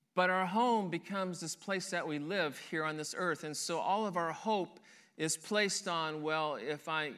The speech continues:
you know, if I get married, or if I have kids, or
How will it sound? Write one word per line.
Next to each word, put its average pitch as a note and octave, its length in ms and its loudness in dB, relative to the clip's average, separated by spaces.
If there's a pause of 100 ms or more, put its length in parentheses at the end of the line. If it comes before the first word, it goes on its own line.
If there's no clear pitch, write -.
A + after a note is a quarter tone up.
you D3 100 -6
know, C#3+ 40 -4
if C#3 100 -8
I C#3+ 80 0
get D3 160 -4
married, E3+ 560 4
or D3 300 0
if C#3 180 -4
I C3+ 80 0
have D3 240 -4
kids, F#3+ 480 0
or D3 360 0